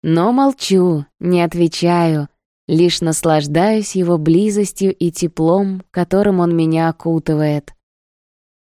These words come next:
«Спокойной ночи, девочка по имени Эль. И не забудь, понедельник, семь часов, Шекспир и компания», шепчет он мне на ухо и едва уловимо целует в щёку,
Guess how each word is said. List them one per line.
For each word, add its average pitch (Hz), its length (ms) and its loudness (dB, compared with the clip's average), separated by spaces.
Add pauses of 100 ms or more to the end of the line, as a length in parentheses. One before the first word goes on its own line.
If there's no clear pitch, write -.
(200)
«Спокойной 175 840 2
ночи, 170 640 0 (180)
девочка 156 680 0
по 156 180 0
имени 156 500 0
Эль. 156 480 0 (600)
И 175 160 4
не 208 160 4
забудь, 196 680 0 (320)
понедельник, 156 840 2
семь 160 320 -2
часов, 165 680 -2 (140)
Шекспир 156 640 -2
и 160 40 0
компания», 165 1000 -2 (920)
шепчет 156 560 -2
он 160 160 0
мне 156 160 0
на 202 260 2
ухо 220 360 -2 (400)
и 175 80 4
едва 190 500 2
уловимо 202 580 2
целует 214 540 0
в - 80 -16
щёку, 165 640 -2